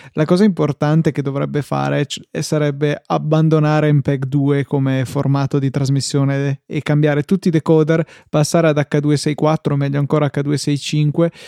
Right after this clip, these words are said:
per A, fornirci della qualità ma-, migliore, B, eventualmente poter inserire più canali nella stessa banda, eh, fornita dal satellite, e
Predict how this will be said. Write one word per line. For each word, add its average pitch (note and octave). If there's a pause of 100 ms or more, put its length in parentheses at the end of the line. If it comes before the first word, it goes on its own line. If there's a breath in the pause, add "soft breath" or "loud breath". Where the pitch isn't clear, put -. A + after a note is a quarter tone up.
(200 loud breath)
per D3+
A, -
fornirci D#3
della D3+
qualità D3
ma-, D3
migliore, D3
B, D#3
eventualmente D3
poter C#3+
inserire D3
più D3+
canali C#3+
nella C#3
stessa C#3+
banda, C#3 (280 loud breath)
eh, C#3
fornita D3
dal C#3+
satellite, D#3+ (260 loud breath)
e G#3